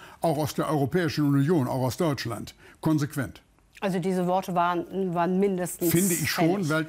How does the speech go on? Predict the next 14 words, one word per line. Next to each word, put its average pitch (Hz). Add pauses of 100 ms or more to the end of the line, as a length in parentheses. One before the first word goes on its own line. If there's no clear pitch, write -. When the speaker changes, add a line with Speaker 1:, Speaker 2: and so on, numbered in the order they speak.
Speaker 1:
Iran 156
sich 127
jetzt 170
nun 151
wirklich 160
zurückhalten 135
sollte. 110 (260)
Wenn 156
Iran 165
aber 151
die 131
Lunte 156 (480)
Speaker 2:
Mhm. 190
Speaker 1:
noch 160